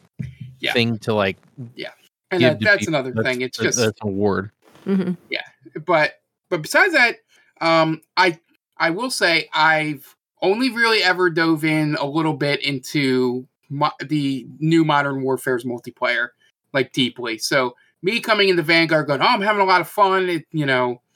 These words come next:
Speaker 1: I like the blitz pacing where it throws a lot of people on a map and it makes it a little chaotic, um, and allows me to not constantly getting sniped, be-, you know, um, because you can't snipe when there's more people than should be on the map.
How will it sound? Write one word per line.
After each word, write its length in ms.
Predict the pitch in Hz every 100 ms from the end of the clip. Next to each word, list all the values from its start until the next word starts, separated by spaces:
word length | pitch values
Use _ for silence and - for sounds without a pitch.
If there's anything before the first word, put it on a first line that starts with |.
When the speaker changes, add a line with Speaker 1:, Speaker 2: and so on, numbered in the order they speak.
| _ _
Speaker 1:
I 100 | 143
like 180 | 170 180
the 80 | 160
blitz 320 | 147 185 190
pacing 440 | - 185 175 185
where 120 | 170 151
it 80 |
throws 180 | 175 160
a 60 | 156
lot 120 | 156
of 60 | 156
people 240 | 170 156
on 80 | 151
a 60 |
map 260 | 143 156 160
and 80 | 143
it 40 |
makes 180 | 143 139
it 40 | 151
a 20 |
little 160 | 147
chaotic, 680 | 127 143 139 160 156 147 - _ _ _ -
um, 440 | 123 117 117 117
and 120 | 139
allows 360 | 135 147 143 139
me 120 | 147 131
to 120 | -
not 300 | 139 135 -
constantly 420 | - 147 - 135
getting 220 | 131 131 120
sniped, 540 | - 151 143 - _ _ _
be-, 120 | - 143
you 120 | 139
know, 300 | 131 120 117 - _ _ _
um, 400 | 117 113 113 113 - _
because 240 | 127 127
you 80 | 120
can't 320 | - 147 151
snipe 380 | - 160 143 147
when 140 | 143 131
there's 260 | 127 113
more 300 | 135 139 147
people 260 | 131 147 147
than 120 | 127
should 220 | 117 139
be 100 | 127
on 160 | 139 135
the 60 | 127
map. 300 | 135 160